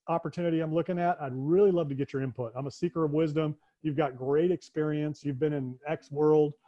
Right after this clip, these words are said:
Um, would you mind taking a look at this and kinda giving me your feedback?" And you send them the opportunity, they look at it, and then you get back to 'em and you, you know, they start asking you questions and you're asking them, "What do you think about it?" And then there will come a point in that conversation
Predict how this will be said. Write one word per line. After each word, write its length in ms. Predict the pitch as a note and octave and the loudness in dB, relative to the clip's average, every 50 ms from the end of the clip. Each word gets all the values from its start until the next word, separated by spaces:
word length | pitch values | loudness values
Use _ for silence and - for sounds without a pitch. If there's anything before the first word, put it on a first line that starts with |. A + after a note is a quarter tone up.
| _ _ _ _ _ _ _ | _ _ _ _ _ _ _
Um, 300 | C#3+ C#3 C#3 C3+ C3 B2+ | 2 2 2 2 0 0
would 140 | C#3 D3 D#3 | -2 0 0
you 60 | A#3 | 0
mind 180 | C4 C4 A#3 - | 0 0 0 -2
taking 200 | F#3+ F#3+ F3 D#3 | -2 -4 0 2
a 40 | |
look 200 | C#3 D3+ D#3 D#3 | 2 2 2 0
at 60 | E3 - | -2 -2
this 220 | F3 E3 - - | -2 -4 -4 -6
and 100 | C3 A2+ | -12 -8
kinda 180 | - D#3 D3 C3 | -6 -6 -6 -6
giving 340 | A#2 B2 D3 D3+ D#3 D3+ | -4 -4 -2 -2 -2 -2
me 100 | C#3 C#3 | -2 -4
your 140 | C3+ A#2+ A2+ - | -4 -6 -8 -6
feedback?" 420 | _ D3 C#3+ A#2+ A2 A2+ - - _ _ _ _ _ _ _ _ _ _ _ D#3+ | _ -4 -4 -4 -8 -12 -14 -16 _ _ _ _ _ _ _ _ _ _ _ -4
And 380 | C#3+ D3 C#3+ C#3 C#3 C3 B2+ B2+ | -2 0 0 0 -2 -2 -2 -4
you 100 | C#3 C3 | -4 -6
send 300 | - - - F3 F3 F#3+ | -2 -2 0 0 0 0
them 120 | F3+ F3+ | -2 0
the 80 | F3 E3+ | 0 0
opportunity, 600 | E3+ F3+ - F#3 - - D3+ C3 B2+ B2 B2+ C3 | 0 0 -2 -6 -4 -4 -4 -4 -2 -4 -6 -6
they 240 | A#2 A#2 D3 F#3 G#3+ | -2 0 4 4 4
look 240 | F#3 D3 B2+ - - | 4 2 -2 -2 -6
at 240 | B2+ B2 A#2+ A#2+ | -6 -6 -4 -6
it, 120 | A#2+ C#3 - _ _ _ _ _ _ - | -8 -8 -10 _ _ _ _ _ _ -8
and 120 | C#3 C#3 | -4 -2
then 120 | C#3+ C#3 | -2 -2
you 80 | C3+ C3 | -2 -2
get 140 | C3+ D3+ C3+ | -2 -2 0
back 220 | D3+ D#3 D#3+ D#3 - | 0 0 0 2 2
to 180 | D#3 D3 D3 | 2 4 4
'em 160 | D3 C#3+ C3+ _ D#3+ | 2 -2 -4 _ -10
and 120 | D3 C#3 | -6 -6
you, 140 | C#3 C#3 C3+ | -6 -6 -6
you 140 | - D#3 D3+ | -6 -6 -4
know, 220 | C#3 B2 B2 A#2 B2 | -4 -4 -6 -6 -6
they 120 | C#3 C#3+ C3 | -6 -6 -4
start 240 | - - D3+ D3 | -2 0 0 2
asking 300 | D3 D3 C#3+ - - D3+ | 2 0 -2 -2 -4 -6
you 80 | D3 C3+ | -6 -4
questions 600 | - - D#3 D3 C3+ - - D3 C#3+ C#3+ C#3+ B2+ | -2 0 0 0 0 -2 -2 -2 -2 -2 -2 -4
and 80 | C3+ B2 | -4 -2
you're 100 | C3+ C#3+ | 0 0
asking 320 | C#3+ C#3 - - D3+ C3+ | 0 -2 -2 -4 -6 -4
them, 200 | C#3 C#3+ C#3+ C#3 | -2 -4 -2 0
"What 100 | C3+ C#3+ | 0 0
do 60 | D3+ | 0
you 80 | D#3 D3 | -2 -2
think 240 | - D3+ C#3+ C3+ C3+ | -4 -4 -4 -4 -4
about 260 | C3 C#3 C#3 C#3 C#3 | -4 -2 -2 -2 -2
it?" 140 | C#3 C#3 - _ _ _ _ _ _ _ _ - | -4 -4 -8 _ _ _ _ _ _ _ _ -4
And 140 | C#3 D3 D3+ | -2 0 2
then 200 | D#3 D#3 D3 C#3+ | 2 2 2 4
there 180 | C#3+ E3 F3+ | 6 6 8
will 180 | F#3+ F#3+ F3+ F3 | 8 6 4 4
come 240 | - - F3+ D#3+ C#3+ | 2 0 0 0 0
a 60 | C3 | -4
point 260 | - - F3+ F#3+ F#3 | -2 -2 -2 -2 -2
in 60 | D#3 | -4
that 160 | D3+ D3 - | -8 -8 -6
conversation 840 | - D#3+ D#3 C#3 B2+ B2 - - E3 F#3+ A#3 G3+ - C#3 B2 A#2 B2 | -4 -4 -4 -2 -4 -6 -2 2 2 2 2 2 -4 -8 -8 -8 -12